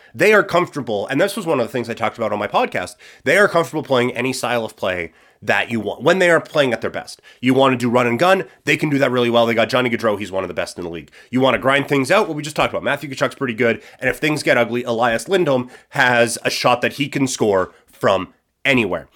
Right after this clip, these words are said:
So you wanna do that? Flames can do that too. Um, uh, but I, I think now when you look at this series, it's clear that Dallas can play that in the mud hockey just a little bit better than the Flames can.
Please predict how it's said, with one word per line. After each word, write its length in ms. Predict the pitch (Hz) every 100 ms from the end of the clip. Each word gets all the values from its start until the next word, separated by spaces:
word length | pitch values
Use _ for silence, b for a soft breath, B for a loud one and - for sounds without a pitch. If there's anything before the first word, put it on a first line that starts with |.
| B
So 480 | - 143 120 98 85 _ _ - -
you 160 | 139
wanna 240 | 131 156 151
do 140 | 139
that? 340 | 185 180 - _ _ _ _ _
Flames 360 | - 151 147 139
can 140 | 131
do 140 | 120 117
that 240 | 107 -
too. 260 | - 85 - b b b b
Um, 720 | 123 123 110 101 90 76 - _ _ _ _ _ -
uh, 140 | 120
but 180 | 127 131
I, 60 | 131 -
I 40 |
think 300 | 127 165 180
now 120 | 147 135
when 160 | 127
you 100 | 120
look 200 | 113 123
at 140 | 120 -
this 200 | 113 -
series, 400 | 185 151 117 113
it's 220 | 139 -
clear 600 | - - 277 240 131 107 - b b
that 280 | 143 135
Dallas 380 | 127 139 160 160
can 140 | - 139
play 240 | 135 131
that 200 | 123 123
in 140 | 131
the 80 | 135
mud 220 | 127 131
hockey 340 | 123 107 - 107
just 220 | 127 -
a 100 | 135
little 160 | 117 110
bit 140 | 110
better 180 | 107 95
than 140 | 90
the 80 | 92
Flames 320 | - 127 117
can. 280 | 113 104 95